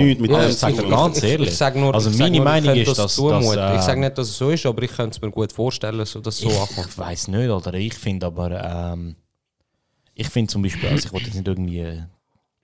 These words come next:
Speaker 2: Ja, das ist nur
Speaker 3: von
Speaker 2: meine
Speaker 3: denen es komisch überkommt, aber ich finde, wenn sich ein, ein Musiker oder so zum Islam bekennt ist, das wird, äh, bekommt das viel mehr, viel mehr Aufmerksamkeit über, auch im Positiven auch,
Speaker 2: Ja,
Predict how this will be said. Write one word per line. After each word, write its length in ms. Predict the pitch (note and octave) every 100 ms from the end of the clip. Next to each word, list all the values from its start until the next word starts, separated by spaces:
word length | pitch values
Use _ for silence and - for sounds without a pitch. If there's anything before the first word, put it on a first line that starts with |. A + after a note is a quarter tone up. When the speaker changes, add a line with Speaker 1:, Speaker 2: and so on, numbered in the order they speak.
| -
Speaker 2:
Ja, 160 | C3+ D3+
das 40 |
ist 80 | G#2+
nur 80 | A2+
Speaker 3:
von 40 | G#2+
Speaker 2:
meine 100 | G#2+
Speaker 3:
denen 80 | G2+
es 100 | -
komisch 220 | A#2+ B2
überkommt, 380 | C3 C3 A2+ F#2+
aber 100 | F2+
ich 80 | G#2
finde, 240 | - G2
wenn 140 | F#2 F#2
sich 220 | F2+ -
ein, 220 | F#2 F2 - - -
ein 140 | F2+
Musiker 640 | F#2+ G#2 G#2+ G#2 G#2 G#2+ G2
oder 160 | F#2+
so 240 | F#2+ F#2 F2
zum 680 | - F2 F2 E2+ E2+ E2+ E2+ - _
Islam 460 | F#2+ - G#2+ A2
bekennt 460 | A2 - G2 F2 E2+
ist, 200 | E2 -
das 180 | F#2 -
wird, 280 | F#2+ - - -
äh, 340 | D#2 C#2 F2+
bekommt 340 | E2+ F2 F#2+ -
das 140 | F2+
viel 220 | - G2+
mehr, 300 | G#2 A2 A2+ A2 _ _ _ _ _ _ _ _ -
viel 140 | A2
mehr 180 | A2+ A#2
Aufmerksamkeit 680 | A#2 A#2+ A2+ - G#2+ G#2+ -
über, 180 | G2+ G2
auch 160 | F2+ G2 -
im 200 | F#2 F#2
Positiven 540 | F#2 G#2+ B2 D3 C3+
auch, 180 | G2+ F2 _
Speaker 2:
Ja, 60 | -